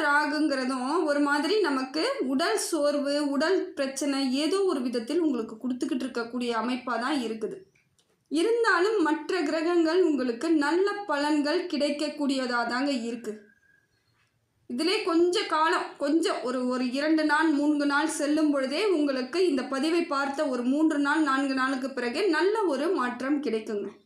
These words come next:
அந்த நேரம் கொஞ்சம் மாறும் பொழுதே உங்களுக்கு பல பிரச்சனைகள் தீர்வுக்கு வருதுன்னு அர்த்தம்.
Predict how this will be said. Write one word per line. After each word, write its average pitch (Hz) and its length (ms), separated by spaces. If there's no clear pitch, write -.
அந்த 254 220
நேரம் 349 460
கொஞ்சம் 349 420
மாறும் 302 320
பொழுதே 269 320
உங்களுக்கு 277 560
பல 320 220
பிரச்சனைகள் 302 720
தீர்வுக்கு 302 400
வருதுன்னு 240 360
அர்த்தம். - 400